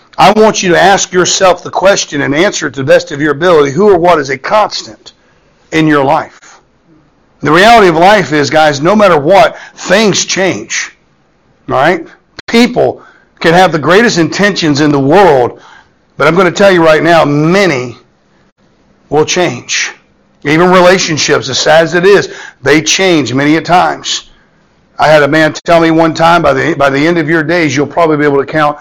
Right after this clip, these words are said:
on one hand," that doesn't mean full either, "your true friends in this life." People change.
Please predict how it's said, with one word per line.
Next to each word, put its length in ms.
on 220
one 200
hand," 380
that 140
doesn't 240
mean 140
full 340
either, 300
"your 80
true 300
friends 480
in 100
this 160
life." 460
People 180
change. 640